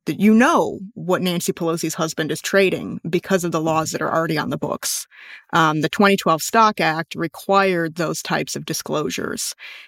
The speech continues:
and is what makes the conversations that we're having now about whether members of Congress are behaving ethically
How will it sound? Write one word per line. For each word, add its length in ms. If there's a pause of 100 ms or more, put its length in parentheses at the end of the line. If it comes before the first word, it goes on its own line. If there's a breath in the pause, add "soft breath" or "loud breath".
(120)
and 540
is 220
what 320
makes 580
the 140
conversations 800
that 120
we're 100
having 560
now 580 (460 loud breath)
about 420
whether 300
members 360
of 120
Congress 800
are 920
behaving 600
ethically 640